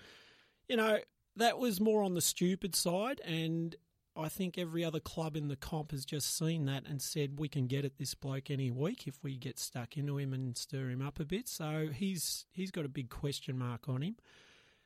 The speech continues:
As for Jordan Lewis, one of the most decorated, uh, footballers in the last ten years, has a, an unbelievable career on paper.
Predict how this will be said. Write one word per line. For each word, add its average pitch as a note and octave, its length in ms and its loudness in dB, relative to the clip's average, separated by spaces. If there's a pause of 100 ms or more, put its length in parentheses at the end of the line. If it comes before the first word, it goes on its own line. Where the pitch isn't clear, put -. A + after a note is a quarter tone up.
(140)
As A3+ 200 4
for - 120 0
Jordan F3+ 420 4
Lewis, D3+ 800 4 (180)
one E3 200 0
of D#3+ 40 0
the D#3 100 0
most D3+ 240 -2
decorated, D3+ 920 2
uh, C3 240 0
footballers D3 800 2
in C#3 100 2
the C3 80 0
last C3 380 -2
ten C3+ 260 -2
years, C3+ 400 -2
has D3 180 -4
a, D3 160 -6
an D3 160 -4
unbelievable D3 800 2
career C3+ 540 0
on A#2 120 0
paper. D#3+ 600 -4